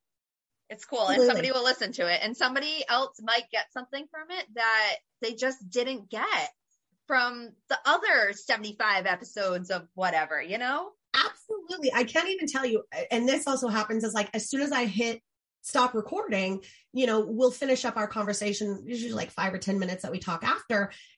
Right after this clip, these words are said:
Speaker 2: And even in that, they're like, "Oh, crap, I forgot to talk about blah, blah, blah."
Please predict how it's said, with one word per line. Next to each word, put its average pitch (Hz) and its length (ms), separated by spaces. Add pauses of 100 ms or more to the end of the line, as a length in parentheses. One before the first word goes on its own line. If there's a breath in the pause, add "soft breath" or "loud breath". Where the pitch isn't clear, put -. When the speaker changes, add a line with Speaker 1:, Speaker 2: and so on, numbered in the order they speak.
Speaker 2:
And 285 100
even 381 360
in 302 80
that, 311 200
they're 285 100
like, 285 140
"Oh, 415 240
crap, 427 460
I 381 60
forgot 440 380
to 392 40
talk 302 280
about 415 280
blah, 427 240
blah, 381 240
blah." 330 380